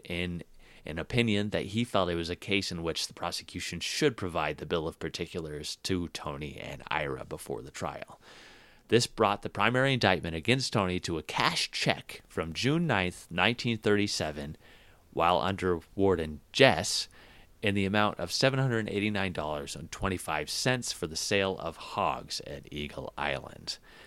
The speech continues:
So that would be the case against him, is this one check for seven hundred eighty-nine dollars and twenty-five cents. On March tenth, nineteen thirty-eight, Taylor's lawyers fought to disqualify Judge Kelsch and Judge Winstead,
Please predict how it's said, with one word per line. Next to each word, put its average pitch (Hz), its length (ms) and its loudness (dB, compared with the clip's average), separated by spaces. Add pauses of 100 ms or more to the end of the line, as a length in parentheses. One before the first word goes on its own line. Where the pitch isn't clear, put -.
(160)
So - 160 -6
that 92 320 2
would 90 180 -2
be 85 220 -2
the 82 360 -8
case - 380 0
against 80 420 -6
him, 64 160 -12
is 71 180 -12
this - 220 -8
one 80 300 -2
check - 380 -4
for 82 160 -6
seven 87 260 -2
hundred 82 300 -6
eighty-nine 76 400 -6
dollars 71 340 -6
and 78 80 -12
twenty-five - 460 -14
cents. - 420 -10 (1200)
On 82 80 -6
March 135 300 6
tenth, 131 220 2
nineteen 110 340 0
thirty-eight, 95 640 2
Taylor's 147 400 4
lawyers 110 340 6
fought - 420 0
to 95 100 -8
disqualify 95 800 0
Judge 87 500 0
Kelsch 139 580 2
and 87 200 -4
Judge 90 260 2
Winstead, 101 640 0